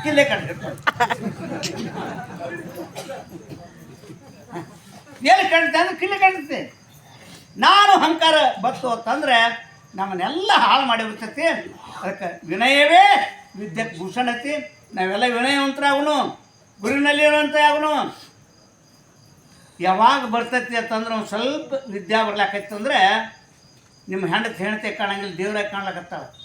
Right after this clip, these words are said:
ಯಾಕ ದೇವ್ರ ಇಲ್ಲಿ ಜಾಗನೂ ಇಲ್ಲ, ಮತ್ತ ಆ ದೇವ್ರ ಹತ್ರ ನಾನು ಹೆಂಡತಿ ದೇವ್ರಿಲ್ಲ,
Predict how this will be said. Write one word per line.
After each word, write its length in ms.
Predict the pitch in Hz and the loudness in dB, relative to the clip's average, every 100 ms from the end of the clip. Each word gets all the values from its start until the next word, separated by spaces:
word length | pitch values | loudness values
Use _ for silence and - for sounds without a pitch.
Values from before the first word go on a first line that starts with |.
| - | -14
ಯಾಕ 240 | 220 277 302 | -4 -2 2
ದೇವ್ರ 240 | 330 339 | 4 4
ಇಲ್ಲಿ 160 | 330 311 | 2 2
ಜಾಗನೂ 340 | 302 320 320 | 2 2 -2
ಇಲ್ಲ, 140 | 320 330 269 - - _ _ _ _ _ _ _ _ - | -2 -2 -4 -8 -20 _ _ _ _ _ _ _ _ 0
ಮತ್ತ 200 | 254 247 | 2 4
ಆ 80 | 302 | 4
ದೇವ್ರ 260 | 294 311 311 | 6 6 6
ಹತ್ರ 220 | 311 294 | 4 0
ನಾನು 200 | 302 302 | 0 2
ಹೆಂಡತಿ 420 | 269 285 320 285 | 0 0 -2 0
ದೇವ್ರಿಲ್ಲ, 280 | 294 294 | 2 2